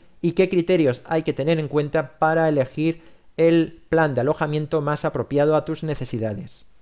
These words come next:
Si necesitas más información o quieres contactar conmigo, en la página web H T T P dos puntos barra barra desarrollo web punto D L S I punto U A punto es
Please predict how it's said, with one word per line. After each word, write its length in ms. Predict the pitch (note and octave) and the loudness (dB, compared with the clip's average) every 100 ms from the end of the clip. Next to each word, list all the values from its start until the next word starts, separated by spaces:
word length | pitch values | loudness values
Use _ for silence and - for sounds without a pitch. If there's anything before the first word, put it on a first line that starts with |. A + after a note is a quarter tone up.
| _ _ - - - - - | _ _ -20 -20 -20 -20 -6
Si 140 | F3 | 2
necesitas 460 | E3 D#3+ G#3+ F#3 D#3+ | 2 2 2 2 4
más 200 | F#3 G3+ | 4 2
información 680 | F#3 D#3+ C3 - C#3+ E3+ - | 0 0 0 0 -2 -2 -6
o 160 | - B2+ | -10 -4
quieres 220 | D#3 C3 | -2 -2
contactar 480 | C#3 B2+ F#3+ D3 C#3+ | -4 -8 -4 -4 -2
conmigo, 540 | A#2+ A2 A2 C#3 - - - _ - | -4 -4 -4 -4 -6 -20 -20 _ -4
en 100 | F#3 | 0
la 140 | D#3+ | 2
página 320 | F3 F3 D#3+ | 2 0 0
web 320 | C#3 D#3 D3+ - - | 2 2 0 -6 -4
H 260 | D#3+ D#3+ | -2 -2
T 80 | D3+ | -2
T 160 | C3+ C3 | -2 -2
P 340 | D3 C3 A2+ - | 0 -2 -4 -12
dos 260 | C3 C#3 | -6 -6
puntos 440 | - B2+ A#2 A#2 G#2+ | -4 -4 -4 -4 -4
barra 220 | A2+ A2+ | -2 0
barra 400 | A#2 C3 G#2+ G#2+ - _ - | 4 2 0 -10 -18 _ -8
desarrollo 500 | B2+ B2+ A#2+ C#3 C3+ | -6 -4 -2 0 0
web 320 | C3 B2+ - - - | 2 0 -2 -20 -8
punto 480 | D3 C#3+ A#2+ G#2 G#2 - - | -4 -4 -6 -10 -14 -18 -6
D 140 | C3 | -2
L 120 | C#3 | -2
S 180 | C3 B2 | -2 -4
I 240 | B2+ A#2+ - - - | -4 -6 -10 -20 -6
punto 480 | D3+ D3 A#2+ G#2+ F2 - - | -4 -4 -6 -12 -14 -18 -4
U 220 | D#3+ C#3 | 0 2
A 160 | G2+ - _ - - - | 0 -6 _ -20 -16 -6
punto 360 | D3+ B2+ A2 | -4 -2 0
es 300 | B2+ F3 - | 2 0 -4